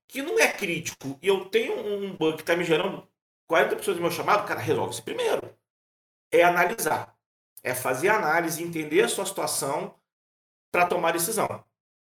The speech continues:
Mas pra isso eu preciso ter um número, eu preciso ter processo, eu preciso ter previsibilidade, entendeu? Eu gosto de fazer essa pegadinha pra bugar a, a cabeça da galera. Que, em geral, não vai nota fiscal. Nota fiscal, ah, é problema, foca no, não, foca no problema onde,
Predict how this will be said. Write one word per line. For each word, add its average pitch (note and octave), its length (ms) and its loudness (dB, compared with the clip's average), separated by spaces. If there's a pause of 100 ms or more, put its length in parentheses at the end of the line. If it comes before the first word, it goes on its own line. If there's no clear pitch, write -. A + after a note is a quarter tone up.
Mas C3+ 140 2
pra C3 100 2
isso A2 80 -2
eu A2+ 60 -6
preciso - 180 -10
ter E3+ 80 -2
um F#3+ 80 -2
número, E3 220 0
eu B2 60 -2
preciso A2 180 -12
ter - 80 -8
processo, D3 800 -2 (200)
eu A2+ 120 -2
preciso A2 200 -6
ter G#2 140 -6
previsibilidade, B2+ 1120 0 (340)
entendeu? C3+ 320 6
Eu D3+ 100 6
gosto F#3+ 180 6
de - 100 -2
fazer G3+ 40 4 (120)
essa F#3 80 -2
pegadinha F3+ 560 0
pra E3+ 140 -2
bugar G#3+ 520 2
a, E3 360 0
a - 80 -4
cabeça G3+ 280 -2
da G#3+ 120 -2
galera. D#3+ 420 2
Que, B3+ 120 -6
em D4 60 -2
geral, B3+ 220 6
não B3+ 100 4
vai A#3 120 2
nota A#3 160 0
fiscal. - 320 -2
Nota - 160 -4
fiscal, A3+ 440 2 (380)
ah, G#3+ 200 6
é G3 180 6
problema, G3+ 340 2
foca A3+ 320 2
no, - 160 -8
não, A3+ 260 -8 (160)
foca - 280 -8
no G#3 100 -8
problema F#3+ 460 -6
onde, G3 100 -10